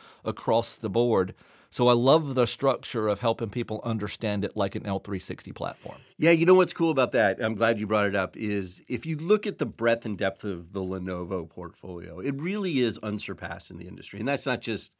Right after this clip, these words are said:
Speaker 2: some marketing garbage. I mean, you, we literally go from the pocket to the cloud.
Speaker 1: Yep.
Speaker 2: Everything from Motorola phones all the way up to very complex data center deployments. If you look at our portfolio in the context of offerings,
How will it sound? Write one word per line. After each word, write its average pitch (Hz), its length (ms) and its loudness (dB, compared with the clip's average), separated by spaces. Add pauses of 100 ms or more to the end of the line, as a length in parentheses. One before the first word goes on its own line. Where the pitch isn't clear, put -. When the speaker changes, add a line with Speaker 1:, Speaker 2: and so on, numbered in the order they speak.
(320)
Speaker 2:
some 104 160 -6
marketing 92 460 -6
garbage. 90 460 -12
I - 20 -8
mean, 95 180 -8
you, 117 80 -4
we 135 200 -2
literally 117 760 2
go 101 220 -4
from 95 180 -12
the 98 80 -6
pocket 104 400 -10
to - 120 -16
the - 100 -16
cloud. - 400 -18 (240)
Speaker 1:
Yep. 110 160 0 (160)
Speaker 2:
Everything 104 420 -8
from 95 240 -8
Motorola 98 480 -4
phones 123 460 0
all 107 240 -2
the 101 80 -4
way 98 100 -4
up 95 160 -6
to 98 120 -12
very 110 300 -2
complex 92 540 -8
data - 240 -14
center - 340 -18
deployments. - 520 -20 (120)
If 139 200 -6
you 160 80 -6
look 208 180 -6
at 214 60 2
our 170 100 6
portfolio 135 420 -2
in 117 60 0
the 107 80 -4
context 110 540 -6
of 90 100 -10 (160)
offerings, 135 720 -8